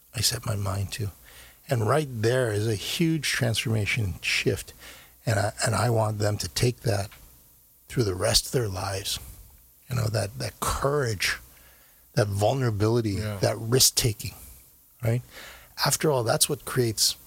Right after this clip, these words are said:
Speaker 1: innovation, right?
Speaker 2: Yeah.
Speaker 1: And change. And it's all part of leadership. And these kids have it in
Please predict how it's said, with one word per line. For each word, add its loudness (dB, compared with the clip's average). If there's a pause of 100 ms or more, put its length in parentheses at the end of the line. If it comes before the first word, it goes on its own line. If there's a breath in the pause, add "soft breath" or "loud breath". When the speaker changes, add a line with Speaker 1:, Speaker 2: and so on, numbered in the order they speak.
(280)
Speaker 1:
innovation, 0 (920)
right? 2
Speaker 2:
Yeah. -14 (360 loud breath)
Speaker 1:
And 0
change. 0 (840 loud breath)
And 0
it's 2
all 0
part 0
of 0
leadership. -2
And -2
these 0
kids -2
have 0 (100)
it 0 (160)
in 2